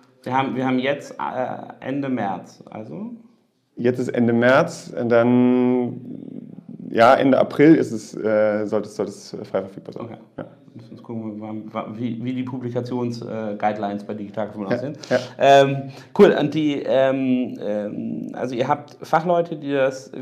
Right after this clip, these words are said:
Speaker 1: kuratieren. Muss man dann in irgendeiner Form, wenn du sagst, ihr seid jetzt noch nicht für alle Patienten live,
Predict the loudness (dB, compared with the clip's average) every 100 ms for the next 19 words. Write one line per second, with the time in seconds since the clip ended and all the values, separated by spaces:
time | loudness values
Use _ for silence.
0 | -6 -4 -2 -2 -2 -4 -4 -6 -6 -6
1 | -6 -8 -6 -4 -4 -4 -4 -2 -4 -6
2 | -6 -6 -6 -10 -8 -8 -10 -10 -10 -10
3 | -10 -6 -6 -6